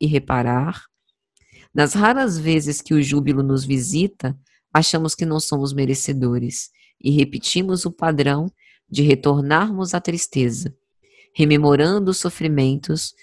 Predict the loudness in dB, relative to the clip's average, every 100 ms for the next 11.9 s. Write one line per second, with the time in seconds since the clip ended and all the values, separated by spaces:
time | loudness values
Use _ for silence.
0 | _ _ -8 -4 -2 0 0 -2 -2 -4
1 | -2 -2 -2 -2 -2 -2 -2 -2 -6 -8
2 | -12 _ _ _ _ _ _ _ _ -2
3 | 2 2 0 -2 -2 -4 -8 -10 _ _
4 | _ _ _ 0 2 4 4 2 0 -2
5 | 0 -2 -2 0 0 2 2 2 2 0
6 | -2 -2 -2 -2 0 0 0 -4 -8 _
7 | _ _ _ 0 2 4 2 -2 -2 0
8 | 0 0 -4 -4 -2 -2 -2 -4 -2 -2
9 | -2 -4 -4 -6 -4 -6 -6 -6 -10 -12
10 | -16 _ _ _ _ -6 0 0 0 -4
11 | -2 -2 0 0 2 0 -2 -6